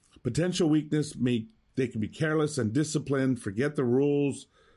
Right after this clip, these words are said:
not time conscious. They talk too much a lot of times, speak too long in classes, uh, may shift responsibility for mistakes. Um, they, they, they tend to believe their own propaganda.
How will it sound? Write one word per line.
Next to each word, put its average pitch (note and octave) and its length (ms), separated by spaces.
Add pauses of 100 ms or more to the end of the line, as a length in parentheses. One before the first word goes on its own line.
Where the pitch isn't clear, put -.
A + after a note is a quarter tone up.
(160)
not A2+ 280
time D3+ 300
conscious. D3 540
They A#2 80
talk C3+ 280
too C#3 140
much B2+ 260
a B2 60
lot B2 160
of A2+ 60
times, B2 380 (320)
speak - 340
too C3 100
long B2 260
in G#2 100
classes, A#2+ 540 (460)
uh, A2 240
may A#2+ 220
shift D3 360
responsibility C3+ 840
for B2 180
mistakes. C#3 800 (580)
Um, A2+ 400
they, D#3 160
they, F3 240
they F#3+ 200
tend B3+ 280
to A#3+ 60
believe F#3 580
their D3+ 240
own D3+ 280
propaganda. B2 640